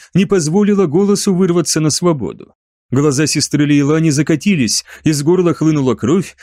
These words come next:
и тело девушки начало оседать, как только Геркаази выдернула клинок из раны. С металлическим лязгом труп повалился на палубу. Вокруг сразу же стала расплываться багровая лужа.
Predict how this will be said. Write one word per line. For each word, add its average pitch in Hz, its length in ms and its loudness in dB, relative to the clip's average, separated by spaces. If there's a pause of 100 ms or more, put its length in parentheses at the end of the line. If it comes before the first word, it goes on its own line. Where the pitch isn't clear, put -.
(140)
и 151 100 0
тело 196 260 0
девушки 196 440 -2
начало 180 440 0
оседать, 170 560 -2
как 135 180 -4
только 156 280 0
Геркаази 139 720 0 (160)
выдернула 196 540 2
клинок 156 420 0
из 139 200 0
раны. 104 380 -6 (300)
С - 100 -2
металлическим 156 600 0
лязгом 135 480 0
труп 185 280 -2
повалился 175 540 0
на 175 120 0
палубу. 95 560 -6 (240)
Вокруг 143 500 0
сразу 180 420 0
же 185 120 0
стала 185 320 0
расплываться 170 680 0
багровая 131 580 0
лужа. 98 480 -10